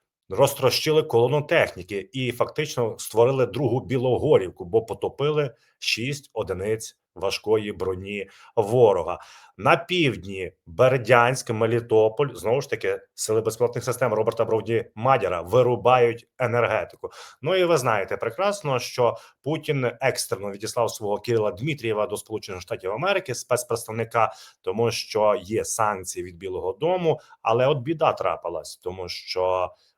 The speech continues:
вже навіть міністр фінансів Сполучених Штатів Америки називає Кирила Дмитрієва пропагандистом.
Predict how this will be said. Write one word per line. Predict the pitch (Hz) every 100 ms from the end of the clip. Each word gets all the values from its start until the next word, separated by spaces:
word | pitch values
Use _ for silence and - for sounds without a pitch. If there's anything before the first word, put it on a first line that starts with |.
| _
вже | 90 101 101
навіть | 104 98
міністр | 101 131 - 123
фінансів | 147 143 113 85 - 82 73 _ _
Сполучених | - 110 101 104
Штатів | 101 95 101
Америки | 127 190 - 101
називає | 113 113 120 117 107 95 85 _ _
Кирила | - 127 113 110
Дмитрієва | 127 202 139 101 92 - _ -
пропагандистом. | 123 135 143 113 104 101 82 - -